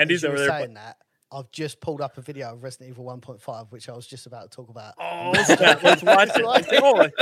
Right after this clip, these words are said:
Speaker 1: It's a roll.
Speaker 2: We haven't, we, yeah, we're just, we're just on the fly, baby. This,
Speaker 1: All
Speaker 2: this
Speaker 1: right,
Speaker 2: was
Speaker 1: let's do
Speaker 2: pre-planned.
Speaker 1: it. Dude, I
Speaker 2: Um,
Speaker 1: find this game so fascinating, so incredibly fascinating, because it's my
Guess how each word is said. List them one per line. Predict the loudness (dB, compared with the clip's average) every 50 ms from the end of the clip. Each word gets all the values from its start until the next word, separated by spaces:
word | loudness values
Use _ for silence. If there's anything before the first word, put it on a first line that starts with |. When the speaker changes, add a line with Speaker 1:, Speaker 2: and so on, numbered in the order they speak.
| 0 2 2 -2 -2 0 -2
Speaker 1:
It's | -2 0
a | 2
roll. | 2 2 2 _ -2 -20 _ _ _ -10 -10 -10 -10
Speaker 2:
We | -4 -2 0
haven't, | 0 0 0 -2 -10 -10 -10
we, | -10 -8
yeah, | -6 -4 -4
we're | -4 -4 -6 -10
just, | -10 -12 -12 -10
we're | -12 -12
just | -10 -10 -10 -8
on | -8 -8
the | -8
fly, | -8 -6 -4 -4 -4
baby. | -4 -6 -12 -14 -16 -20
This, | -20 -16 -12 -10
Speaker 1:
All | -8 -6
Speaker 2:
this | -4 -2
Speaker 1:
right, | 0 0 2 2 2
Speaker 2:
was | 2 2 0
Speaker 1:
let's | 0 0
do | -2 -2
Speaker 2:
pre-planned. | 0 0 -2 0 -2 -6
Speaker 1:
it. | -10 _ _ _ _ _ _ _ _ _ _ -2
Dude, | 2 2
I | 4
Speaker 2:
Um, | 4
Speaker 1:
find | 4 4 2 2
this | 0 -4 -4
game | -4 -6 -6 -6 -6
so | -10 -12 -10 -6 -4 -2 -2 0 -2 -2
fascinating, | -4 -4 -4 -2 -2 -2 -2 -4 -10 -12 -10 -10 -10 -12 -14 -18 -20 -20 -16
so | -14 -14 -12 -12 -10 -8 -6 -6 -6 -8
incredibly | -10 -12 -14 -10 -6 -4 -4 -4 -6 -8 -12 -12
fascinating, | -8 -8 -8 -8 -8 -10 -14 -14 -12 -12 -12 -12 -14 -16 -18
because | -20 -16 -10 -8 -6 -6 -8 -10 -18 -16 -14
it's | -16 -16 _ _ _ _ _ _ _ -12
my | -12 -12